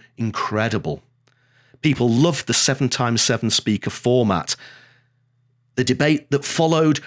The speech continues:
was interactive and allowed people to participate. And everybody loved the fact that there was that interaction on Twitter. So we'd inadvertently created an event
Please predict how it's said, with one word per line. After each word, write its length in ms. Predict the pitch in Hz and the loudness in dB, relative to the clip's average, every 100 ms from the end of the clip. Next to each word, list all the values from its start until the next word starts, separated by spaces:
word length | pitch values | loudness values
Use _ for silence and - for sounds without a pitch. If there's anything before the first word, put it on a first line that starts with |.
| _ | _
was 180 | 127 127 | -2 0
interactive 1000 | 143 135 - 113 139 - - 147 143 139 - - | 0 0 0 0 -2 -4 -4 0 0 -2 -12 -4
and 140 | 113 | -2
allowed 440 | 107 117 120 127 | 0 0 0 -2
people 320 | - 123 - 127 | 0 -2 -2 -6
to 100 | 127 | -6
participate. 1000 | - 120 127 151 - 139 107 87 - - _ _ _ _ _ _ - | -4 -4 -2 0 -2 -2 -4 -4 -6 -12 _ _ _ _ _ _ -6
And 160 | 120 | -2
everybody 460 | 135 147 143 139 135 | 0 0 -2 0 2
loved 420 | 131 147 175 - | 2 2 0 -2
the 60 | 127 | -6
fact 420 | - 104 - _ | -2 -2 -2 _
that 140 | 110 | -6
there 80 | 110 | -4
was 160 | 101 95 | -2 -2
that 160 | 101 - | -6 -4
interaction 840 | 120 120 127 110 113 - - 107 - _ | -4 -2 0 0 -2 -2 -2 -2 -6 _
on 280 | 107 104 101 | -4 -2 -2
Twitter. 580 | - - 143 - 82 - _ - - | -2 -2 -2 0 -2 -6 _ -20 -6
So 160 | - | -2
we'd 180 | 175 202 | 2 0
inadvertently 1120 | - 208 220 139 120 180 240 - 131 - 92 | 2 4 4 2 0 0 2 0 -2 -2 -6
created 580 | - 107 147 254 - 185 | -4 -2 2 2 0 0
an 80 | 139 | 0
event 500 | 113 143 95 95 | 2 0 0 -2